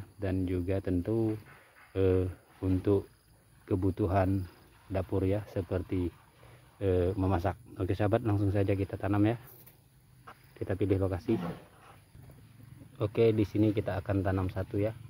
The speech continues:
karena nanti kalau terlalu bawah di situ takutnya pas air naik nanti tenggelam ya. Oke, kita tanam di sini. Kita buat lubang terlebih dahulu, lalu kita masukkan. Bismillah.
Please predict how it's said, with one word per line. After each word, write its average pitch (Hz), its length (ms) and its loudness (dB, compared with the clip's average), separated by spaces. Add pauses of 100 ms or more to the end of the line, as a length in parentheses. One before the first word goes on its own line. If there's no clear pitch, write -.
(800)
karena 95 400 2 (200)
nanti 95 360 -2
kalau 95 240 0
terlalu 90 400 -4
bawah 90 280 -4
di 90 120 -6
situ 101 560 -2 (240)
takutnya 95 560 -4
pas - 280 -8 (360)
air 95 240 0
naik 98 320 0
nanti 101 400 -2 (640)
tenggelam 92 400 2
ya. 101 80 -4 (200)
Oke, 110 280 -4
kita 92 400 0 (400)
tanam 92 240 -2
di 87 80 -2
sini. 90 240 -6 (3000)
Kita - 320 -8 (320)
buat 92 160 -6
lubang 98 320 4
terlebih 98 320 2
dahulu, 107 320 -2 (1400)
lalu 98 160 0
kita 95 240 -6
masukkan. 90 400 -6
Bismillah. 90 480 -6